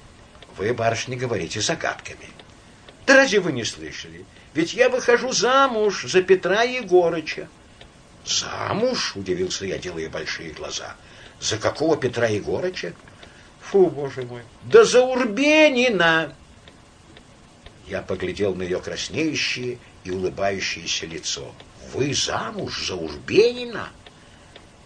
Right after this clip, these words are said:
Этакая ведь шутница!" "Ни-, никаких тут шуток нет. Не понимаю даже, что тут шуточного". "Вы замуж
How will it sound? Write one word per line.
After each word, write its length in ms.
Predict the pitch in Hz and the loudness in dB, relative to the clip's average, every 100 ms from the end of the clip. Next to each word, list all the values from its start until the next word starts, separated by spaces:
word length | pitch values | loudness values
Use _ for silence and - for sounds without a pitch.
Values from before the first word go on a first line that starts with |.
| - | 0
Этакая 560 | - - - - 90 85 | 0 0 -6 -10 -8 -10
ведь 200 | 82 - | -8 -4
шутница!" 840 | - 95 - 151 - - - 62 - - - - | -4 -4 -4 0 0 0 -4 -6 -16 -20 -12 -6
"Ни-, 180 | 151 202 - | -2 -2 4
никаких 640 | 151 240 233 202 262 302 - | 6 10 8 8 4 4 2
тут 140 | 269 | -2
шуток 440 | - 240 247 240 | 0 0 2 0
нет. 200 | 170 165 - - - - | 0 -2 -4 -18 -20 -6
Не 120 | 131 | -2
понимаю 460 | 135 156 151 196 247 | 2 4 4 4 4
даже, 240 | 226 160 | 4 4
что 160 | 151 185 | 2 2
тут 140 | 196 233 | 2 2
шуточного". 640 | - 294 - - - - - - - - - - | 2 2 0 -6 -8 -10 -18 -20 -20 -20 -20 -18
"Вы 400 | - 69 180 196 | -14 2 6 6
замуж 760 | 135 - 151 165 151 143 123 | 4 0 2 2 0 -4 -6